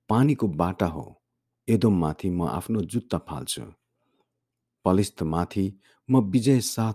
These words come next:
गराउँछु। कसले मलाई किल्ला भएको सहरमा पुर्याइदेला?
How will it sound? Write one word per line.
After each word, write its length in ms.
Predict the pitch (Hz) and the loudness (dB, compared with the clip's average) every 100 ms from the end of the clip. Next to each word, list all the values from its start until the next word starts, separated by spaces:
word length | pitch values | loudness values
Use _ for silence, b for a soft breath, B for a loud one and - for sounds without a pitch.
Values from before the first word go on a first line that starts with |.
| - | -6
गराउँछु। 580 | 85 67 62 - 57 - _ _ _ _ _ _ _ - | -8 -6 -8 -10 -12 -16 _ _ _ _ _ _ _ 0
कसले 340 | 135 131 147 147 | 2 2 2 2
मलाई 300 | 127 95 92 | 4 2 2
किल्ला 320 | - 87 85 | 0 0 0
भएको 380 | 80 85 - 78 | 0 -2 -2 -6
सहरमा 480 | - 90 80 76 | -2 -2 -2 -4
पुर्याइदेला? 680 | 69 78 76 78 71 62 62 | -4 -4 -2 -2 -4 -8 -14